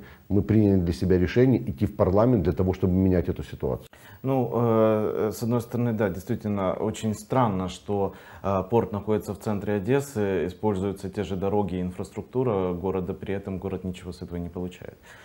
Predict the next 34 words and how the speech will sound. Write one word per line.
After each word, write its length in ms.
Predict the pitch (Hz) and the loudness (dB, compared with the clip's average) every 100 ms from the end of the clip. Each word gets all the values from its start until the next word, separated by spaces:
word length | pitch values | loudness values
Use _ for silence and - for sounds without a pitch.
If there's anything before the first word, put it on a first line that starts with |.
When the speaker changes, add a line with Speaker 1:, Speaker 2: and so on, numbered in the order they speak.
| - - | -20 -2
Speaker 2:
Очень 300 | 113 113 - | 0 2 4
Speaker 1:
Конечно, 420 | 131 135 104 90 | 6 8 6 2
Speaker 2:
даже. 100 | - | 4
Speaker 1:
это 160 | 123 156 | 6 8
и 120 | 120 | 8
вопросы 380 | 113 135 139 127 | 6 8 8 8
агломерации. 760 | 104 95 92 87 95 92 90 | 6 6 6 8 6 6 0
То 140 | 82 87 | 2 0
есть 180 | - - | 0 0
сегодня 420 | 101 127 107 98 | 4 6 6 4
есть, 400 | 95 104 - - | 4 4 2 4
э, 200 | 87 85 | 6 6
большое 480 | 73 87 - 117 107 | 4 0 2 2 2
строительство, 720 | - 95 98 80 - 73 67 - - - - | 2 0 0 -6 -4 -2 -2 -6 -18 -18 -8
э, 240 | - 85 85 | 2 4 4
на 500 | 90 95 90 87 87 | 4 4 6 4 4
границе 460 | 85 95 107 104 92 | 2 4 2 2 0
города. 580 | 85 85 78 67 71 | 2 4 4 2 2
Да? 160 | 71 104 | 4 4
Мы 140 | 104 | 4
говорим 300 | 85 85 78 | 2 2 2
о 40 | 71 | 4
Радужном, 460 | 82 92 80 76 | 4 4 2 0
мы 120 | 80 82 | 0 2
говорим 460 | 82 82 82 78 | 2 4 2 0
о 420 | - 78 78 71 69 | 0 2 4 4 2
Сахарово. 640 | - 98 - 80 71 69 67 - - - | 4 4 4 2 2 -2 -6 -14 -20 -2
То 80 | |
есть 160 | 82 - | -2 0
сегодня 300 | 90 104 117 | 2 4 4
эти 100 | 110 | 2
вопросы 360 | 113 120 113 117 | 2 2 0 0
нужно 260 | 113 107 | 2 2
решать. 380 | 117 113 117 82 | 0 0 -2 -4